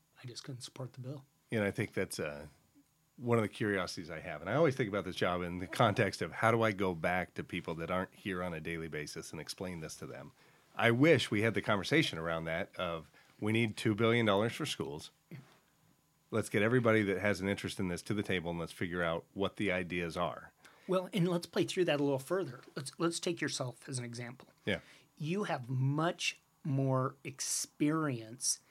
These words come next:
Speaker 1: in education than I do because of your background. The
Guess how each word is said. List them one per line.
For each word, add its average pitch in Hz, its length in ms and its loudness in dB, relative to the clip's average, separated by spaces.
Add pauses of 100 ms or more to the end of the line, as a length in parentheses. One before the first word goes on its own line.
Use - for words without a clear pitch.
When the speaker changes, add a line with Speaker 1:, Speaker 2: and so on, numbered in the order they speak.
(340)
Speaker 1:
in 131 140 -4
education 135 680 -4
than 127 140 -2
I 143 180 -2
do 131 220 -2
because 131 300 -4
of 135 100 -4
your 135 100 -2
background. - 680 -8 (560)
The - 100 -8